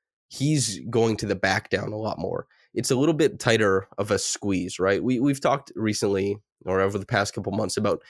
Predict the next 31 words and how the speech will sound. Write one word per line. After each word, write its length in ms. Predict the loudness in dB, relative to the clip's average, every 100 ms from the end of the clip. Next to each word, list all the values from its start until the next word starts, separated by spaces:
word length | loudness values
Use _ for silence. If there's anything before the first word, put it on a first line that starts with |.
| -20 _
his 220 | 0 0 2
burst 580 | 4 4 4 2 -6 -14 _
diminishing 640 | 0 2 0 0 -2 -2 -2
offensively. 560 | -2 -2 -4 -4 -2 -2
Like, 180 | -2
his 140 | -2 0
athleticism 680 | 2 2 2 2 0 0 -2 -6 _ _ _ _ _ _ _
relative 440 | 2 6 6 4 0
to 80 | 2
earlier 380 | 4 4 4
in 100 | 2
the 80 | 0
season, 420 | -2 -2 -2 -2
it 100 | 2
looks 200 | 2 2
like 140 | 0 0
he's 140 | -2
playing 260 | -2 -2 0
in 80 | -2
mud. 260 | -2 -4
He's 180 | -2 -2
just 200 | 0 -2
way 240 | 0 2 2
slower. 380 | 0 0 0
You 140 | -2 -2
can 200 | 0 2
really 240 | 2 0
tell 240 | 0 0 0
on 100 | -2
some 200 | -2 -2
possessions. 600 | 2 2 2 -2 -6